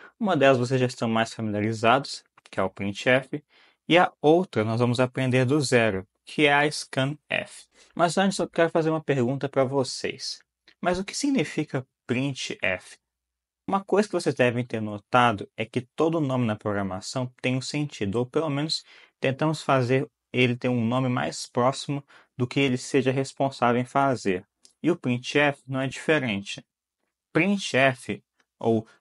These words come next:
print formatted, né, ou em português, imprima formatado,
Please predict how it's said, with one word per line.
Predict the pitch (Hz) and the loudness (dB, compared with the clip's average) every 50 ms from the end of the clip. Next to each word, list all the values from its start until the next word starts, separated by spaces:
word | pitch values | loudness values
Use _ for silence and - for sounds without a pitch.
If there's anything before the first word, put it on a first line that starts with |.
| _ _ _ | _ _ _
print | - 143 147 156 160 151 - - | -2 0 0 0 0 -2 -6 -10
formatted, | - - - 131 117 120 113 113 123 127 131 127 _ - 92 95 95 - 107 101 - - _ _ _ _ - | -10 -2 0 0 0 2 0 2 2 2 2 0 _ -8 -8 -8 -6 -10 -12 -12 -14 -16 _ _ _ _ -4
né, | 107 110 110 113 110 - | 0 0 0 0 -2 -4
ou | - 120 127 135 139 131 - | 0 2 2 4 2 0 -2
em | 127 123 | -4 -4
português, | 120 - 120 117 - - - 117 110 101 110 107 101 - - - - - | -2 0 -2 -2 -2 0 0 0 2 4 4 2 2 2 -4 -12 -10 -6
imprima | 120 117 113 - _ - 143 151 180 170 147 127 | -4 -4 -4 -6 _ 2 2 2 2 0 -2 -4
formatado, | - - - 143 147 147 135 113 92 92 _ - 123 120 113 101 90 90 - | -6 -6 -4 -2 -2 0 0 -2 -4 -4 _ 0 2 4 4 2 0 -4 -10